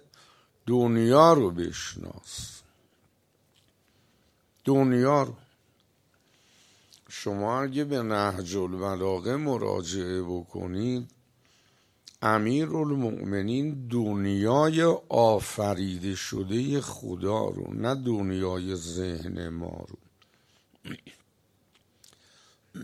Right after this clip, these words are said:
چون مردم هم از دنیای ذهنیتی دارن، دنیای آفریده شده خدا رو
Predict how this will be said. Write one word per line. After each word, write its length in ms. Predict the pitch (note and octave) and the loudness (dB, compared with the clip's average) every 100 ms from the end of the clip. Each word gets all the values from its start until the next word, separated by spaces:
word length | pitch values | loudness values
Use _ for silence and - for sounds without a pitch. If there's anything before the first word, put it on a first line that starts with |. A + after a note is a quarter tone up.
| - _ - - - - _ _ _ _ _ _ _ _ _ _ | -18 _ -8 -4 -6 -8 _ _ _ _ _ _ _ _ _ _
چون 220 | - C3+ C3+ | -8 -2 0
مردم 680 | C3+ B2 A2 G2 A2 C3+ C#3+ | 4 4 4 2 0 2 2
هم 180 | C#3 | 2
از 240 | B2+ G2 F#2 | 2 -2 -2
دنیای 680 | G#2+ G2+ G2 A2 B2+ C3 | -4 -4 -2 0 0 0
ذهنیتی 1300 | A#2+ G#2+ G#2+ F#2+ F2+ G2 G2 F2+ A#2+ B2 - E2 E2 | -2 -2 -2 -2 -4 -6 -6 -4 -2 -4 -6 -10 -10
دارن، 480 | D#2+ D#2 D#2 - - - - _ _ _ _ _ _ _ _ _ G2 G2+ | -10 -10 -10 -16 -18 -20 -20 _ _ _ _ _ _ _ _ _ -10 -2
دنیای 960 | A#2 A2+ G#2+ A2 A#2 D3 D#3+ C#3 G#2+ G#2 - | 2 2 2 2 4 6 6 4 2 0 0
آفریده 1040 | G#2 G#2 F#2 - A2 G#2 F#2 F#2 F2+ G2+ | 2 4 4 -2 -6 -4 -4 -4 -4 -6
شده 680 | F#2+ - G2+ G2 C3 C3 G2+ | -6 -6 -6 -2 0 0 0
خدا 720 | - - - F#2 F#2+ B2+ C3 | -4 -6 -8 -4 2 4 4
رو 280 | G2+ F2 F2+ | 2 -2 -10